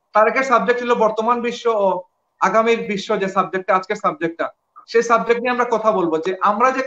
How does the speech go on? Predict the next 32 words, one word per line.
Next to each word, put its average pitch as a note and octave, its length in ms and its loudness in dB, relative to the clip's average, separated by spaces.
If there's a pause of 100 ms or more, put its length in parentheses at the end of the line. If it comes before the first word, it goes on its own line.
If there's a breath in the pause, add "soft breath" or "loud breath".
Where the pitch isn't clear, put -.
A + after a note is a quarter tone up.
কোন B3+ 180 -4
বিশ্বের A#3 300 -4
দিকে A#3+ 160 -2
আমরা A3 220 4
এগোচ্ছি G#3 400 -4 (300)
সেটা A3 180 -2
কেউ B3 260 2
জানে F3 300 0
না। B2 140 -14 (580)
আহ, E3 280 -2
মানে G#3+ 240 2 (160)
এর A3+ 160 2
মধ্যে C4+ 240 2
আমেরিকার A#3 440 2
এই A#3+ 60 2
যে A#3+ 80 4
নতুন A3+ 260 -2
একটা A#3 180 -4
পীড়াদায়ক G#3+ 480 0
ব্যাপার, E3 320 -2
এবং F#3 200 -6
আমেরিকার A#3 500 2
এই B3 120 4
যে A#3+ 100 2
ব্যাপারটা A3 480 0
ইংল্যান্ডে B3 420 -2
গিয়ে A#3+ 140 2
touch G#3 280 0
করছে, F3 320 -6
ইংল্যান্ডে A3+ 420 -2
demonstration A3 420 -2
হচ্ছে G#3 280 -2